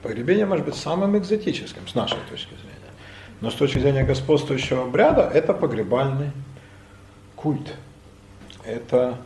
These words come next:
ритуал, его надо выполнить обязательно. Да? Не выполнять его нельзя. Почему? Тут встает вопрос, а че погребальные ритуалы такие все императивные? Вот сделай, блин, хоть умри. И причем попробуй отступи хоть на копейку. Да?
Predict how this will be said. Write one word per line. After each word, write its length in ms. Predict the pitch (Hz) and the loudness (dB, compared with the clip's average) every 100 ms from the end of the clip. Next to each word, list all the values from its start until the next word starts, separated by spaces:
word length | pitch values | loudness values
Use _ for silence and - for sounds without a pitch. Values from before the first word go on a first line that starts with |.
| - - - - | -16 -20 -18 -16
ритуал, 480 | - 143 175 120 | 0 4 4 2
его 100 | 104 | -2
надо 180 | 120 131 | -4 -2
выполнить 560 | 123 113 - - - - | -2 -2 -6 -16 -18 -14
обязательно. 600 | 107 107 - - - - - | -12 -10 -10 -10 -14 -16 -12
Да? 180 | 139 - | -10 -8
Не 120 | 117 135 | -4 -2
выполнять 500 | 127 127 127 180 - | 0 0 -2 -2 -4
его 160 | 120 | -6
нельзя. 360 | 135 135 - - - - - - - - | -4 -4 -6 -10 -16 -18 -20 -20 -20 4
Почему? 720 | 175 175 233 247 220 180 233 - - - - - - - - - - - - - - | 8 10 10 10 10 10 8 0 -10 -16 -20 -20 -20 -20 -20 -20 -20 -20 -20 -18 -2
Тут 180 | 135 135 | -2 0
встает 300 | - 135 127 | 2 2 2
вопрос, 440 | 127 127 117 - - | 2 2 2 2 2
а 80 | |
че 380 | 123 - 180 190 | 2 6 8 8
погребальные 640 | - 143 143 156 156 143 135 | 8 6 8 8 8 8 6
ритуалы 440 | 131 143 160 151 | 6 8 8 8
такие 360 | 139 127 139 135 | 6 2 2 2
все 200 | - 139 | 4 2
императивные? 840 | 131 131 123 123 104 101 107 110 | 4 4 4 2 -2 -4 -4 -6
Вот 200 | 110 107 | -6 -6
сделай, 500 | 95 - 113 160 156 | -10 -2 4 8 8
блин, 320 | 151 139 139 | 6 2 2
хоть 180 | - 135 | 0 0
умри. 320 | 143 139 117 | 2 2 0
И 180 | 90 - | -2 -6
причем 360 | - 107 - 131 | -6 -4 -2 0
попробуй 420 | 123 151 147 147 | 2 4 6 6
отступи 380 | 139 160 147 185 | 4 -2 0 0
хоть 180 | 117 101 | 0 -2
на 80 | |
копейку. 500 | 92 95 - - - | -6 -10 -10 -14 -10
Да? 200 | - 180 | -6 -6